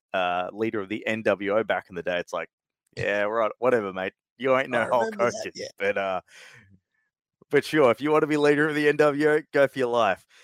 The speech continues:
Speaker 1: So
Speaker 2: <laughs>
Speaker 1: when, when Jay White was named leader of the Bullet Club, a lot of people were like, "This guy?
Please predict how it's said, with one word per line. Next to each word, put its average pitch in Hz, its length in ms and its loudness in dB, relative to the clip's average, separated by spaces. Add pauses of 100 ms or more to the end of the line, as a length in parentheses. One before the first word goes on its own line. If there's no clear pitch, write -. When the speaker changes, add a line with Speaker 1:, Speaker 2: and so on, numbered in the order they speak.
(140)
Speaker 1:
So - 320 0
Speaker 2:
<laughs> - 40 -14
Speaker 1:
when, 165 540 0 (200)
when 151 200 -6
Jay 123 200 0
White 117 360 2
was 127 500 0
named 113 380 -4
leader 110 340 -4
of 104 60 -4
the 95 80 -8
Bullet 123 260 -2
Club, 87 260 -2
a - 40 2
lot 131 120 4
of 131 60 -6
people 113 300 -2
were 113 60 4
like, 113 160 2 (140)
"This - 140 -8
guy? 381 380 -4